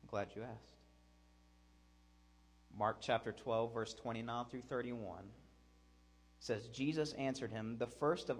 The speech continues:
all commandments is, "Hear, O Israel, the Lord our God is one Lord. You shall love the Lord your God with all your heart and with all your soul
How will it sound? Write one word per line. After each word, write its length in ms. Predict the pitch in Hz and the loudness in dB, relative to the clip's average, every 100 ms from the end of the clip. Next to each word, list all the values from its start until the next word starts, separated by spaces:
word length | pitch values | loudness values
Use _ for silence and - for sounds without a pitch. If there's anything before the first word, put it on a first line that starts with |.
| - | 6
all 200 | 143 147 | 8 8
commandments 640 | 165 143 143 143 147 139 | 4 0 2 2 0 2
is, 480 | 131 110 104 - - - - - - | 2 2 -2 -8 -12 -16 -20 -20 -20
"Hear, 300 | - 156 151 | 4 8 12
O 180 | 156 143 | 12 10
Israel, 420 | 139 131 123 117 117 | 6 4 4 4 6
the 120 | 110 | 4
Lord 380 | 113 123 135 120 | 4 6 8 10
our 160 | 127 | 8
God 320 | 123 117 117 | 8 8 8
is 160 | 120 117 | 6 0
one 260 | 110 107 95 95 | -2 -2 -2 -6
Lord. 200 | 107 101 - - - | -6 -6 -10 -20 -12
You 120 | 113 120 | -6 -2
shall 300 | - 110 107 | 4 4 6
love 300 | 117 123 131 | 6 6 4
the 80 | |
Lord 340 | 123 127 131 127 | -2 0 0 0
your 120 | 127 | -4
God 300 | 127 107 104 | -2 0 0
with 140 | 90 | -4
all 180 | 101 107 | -2 -2
your 160 | 123 127 | -2 -4
heart 360 | 113 113 101 - - - - - - - - | -6 -8 -8 -10 -20 -20 -20 -20 -20 -20 -10
and 80 | 92 | -8
with 140 | - | -2
all 200 | - 95 | -2 0
your 140 | 113 | -2
soul 400 | - - - 104 | -4 -6 -6 -6